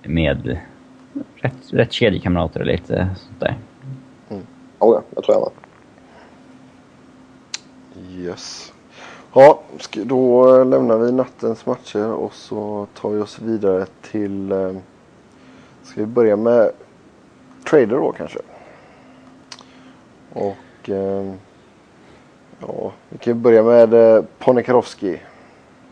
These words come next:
Speaker 1: Mm. Alltså det är en liten del av, eh, liksom den andra traden. Det är
Speaker 3: Mm.
Speaker 1: liksom en följd av, eh,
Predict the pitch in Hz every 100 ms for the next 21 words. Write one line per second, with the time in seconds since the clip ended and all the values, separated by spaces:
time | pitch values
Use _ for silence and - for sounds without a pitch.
0 | - - - - - - - _ _ -
1 | - - - - - 107 107 107 113 117
2 | 120 - 113 110 120 123 110 90 80 -
3 | 76 67 - 90 80 82 82 80 85 -
4 | 73 58 62 92 95 87 80 113 90 82
5 | 80 - 85 73 73 69 64